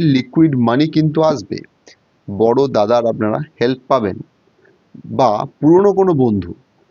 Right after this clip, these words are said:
তাদেরও কিন্তু আপনারা হেল্প পাবেন। এবার চলে আসি কন্যা রাশি এবং লগ্নের মানুষদের জীবনে কি হতে পারে বা কি চলছে। আপনাদের হা-, আপনাদের কাজের জায়গায় যথেষ্ট, মানে,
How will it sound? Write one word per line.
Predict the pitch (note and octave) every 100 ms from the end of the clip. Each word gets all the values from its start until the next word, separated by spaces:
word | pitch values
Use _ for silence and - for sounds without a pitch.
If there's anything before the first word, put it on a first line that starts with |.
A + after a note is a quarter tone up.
| _ -
তাদেরও | A#2 B2
কিন্তু | C3+ C3 C3+
আপনারা | C3 A2 C3 G#3 G2+
হেল্প | A2+ - _ _
পাবেন। | G2+ F#2 - _ _ _ _ _ _ -
এবার | A2+ D3+
চলে | D#3+ E3+
আসি | B2+ G#2 G#2 A#2+ E3+ _ _ _ _ _ -
কন্যা | B2+ D3+ D#3+ E3
রাশি | C3 B2 D#3+
এবং | D#3 D#3 C#3+
লগ্নের | B2+ C3 C#3
মানুষদের | C3+ C3+ C3 C3
জীবনে | B2+ A#2 F#2+ G2 - _ _ _ -
কি | - D#3
হতে | B2 G2
পারে | - - -
বা | G#2+
কি | A#2 C#3+
চলছে। | C#3 A2 F#2 - - _ - - - -
আপনাদের | A2 D3 E3+
হা-, | B2+ -
আপনাদের | A2+ C3 D3+ D3 - - -
কাজের | A#2 D#3 D#3+
জায়গায় | D3 A#2 G2 G2 - _ _ _ _ _ _ -
যথেষ্ট, | A#2+ B2 D3+ - - - _ _ _ _ _ _ _ _ _ _ _
মানে, | A2+ G#2+ G#2+